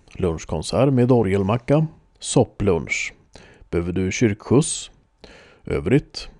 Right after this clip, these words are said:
prenumerera på taltidningen. Föreningar, P R O. Årsstämma och årsmöten. Under S R F.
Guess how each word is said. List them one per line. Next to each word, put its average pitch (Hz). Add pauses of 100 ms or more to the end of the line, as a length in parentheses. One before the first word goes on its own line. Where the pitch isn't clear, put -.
(260)
prenumerera 131
på 139
taltidningen. 90 (600)
Föreningar, 107 (200)
P 135
R 107
O. 71 (640)
Årsstämma 123
och 143
årsmöten. 78 (1160)
Under 78
S 78
R 80
F. -